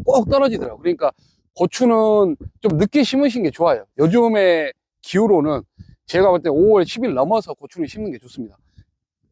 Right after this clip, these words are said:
터널이 아닌 이상은 좀 늦게 심으세요. 괜찮습니다. 하루 이틀 정도는 괜찮아요. 네, 오늘은 우리 임유빈 대표님 밭에 감자,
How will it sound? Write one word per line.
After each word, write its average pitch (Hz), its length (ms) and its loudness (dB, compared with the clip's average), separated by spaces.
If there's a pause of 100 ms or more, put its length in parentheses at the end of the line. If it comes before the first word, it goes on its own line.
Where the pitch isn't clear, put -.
(140)
터널이 302 340 2
아닌 165 300 -2
이상은 147 340 -10
좀 135 140 -18
늦게 160 280 -6
심으세요. 175 380 -6 (220)
괜찮습니다. 131 440 -6
하루 285 180 2
이틀 233 200 -4
정도는 202 260 -4
괜찮아요. 127 360 -16 (760)
네, 139 200 2
오늘은 165 640 2 (160)
우리 131 240 -8
임유빈 139 440 -6
대표님 139 320 -12
밭에 117 440 -4 (640)
감자, 127 400 -2